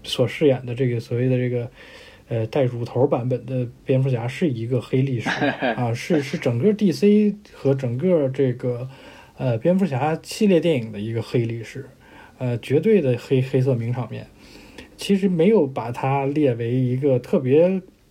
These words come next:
Speaker 1: 有趣的一个，一个宇宙的这么一个备选方案。但是最后还是选择了它呢，是，确实是一系列的高层的这个震动和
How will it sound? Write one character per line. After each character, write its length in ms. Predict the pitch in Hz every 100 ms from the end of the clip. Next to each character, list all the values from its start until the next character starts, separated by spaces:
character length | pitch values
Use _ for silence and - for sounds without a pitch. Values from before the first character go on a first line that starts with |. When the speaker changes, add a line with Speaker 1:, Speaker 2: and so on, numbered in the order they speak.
| _ _ _ _ _ _ - -
Speaker 1:
有 260 | 143 127
趣 340 | - - 269 190
的 100 | 120
一 180 | 113
个， 180 | 110 120
一 120 | 110
个 460 | 113 117 117 113 110
宇 200 | 127 113
宙 280 | 107 160 123
的 140 | 117
这 100 | 110 127
么 120 | 113
一 120 | 113
个 420 | 120 120 117 123 135
备 140 | 185
选 160 | 131 113
方 240 | - 175
案。 160 | 233 - - - - - - - -
但 160 | 220 208
是 120 | 196
最 200 | 220 214
后 160 | 202 180
还 220 | 131 151
是 140 | 226
选 200 | 208 120
择 120 | 110
了 100 | 123
它 220 | 127 135 131
呢， 160 | 120
是， 340 | 113 127 120 117
确 180 | -
实 140 | 123 135
是 160 | 143
一 160 | 117 139
系 200 | 139 165
列 220 | 165 143
的 140 | 113 117
高 200 | - 135
层 240 | 135 120
的 60 | 127
这 100 | 131
个 80 | 120
震 260 | 139 131
动 220 | 123 131 110
和 400 | - 123 117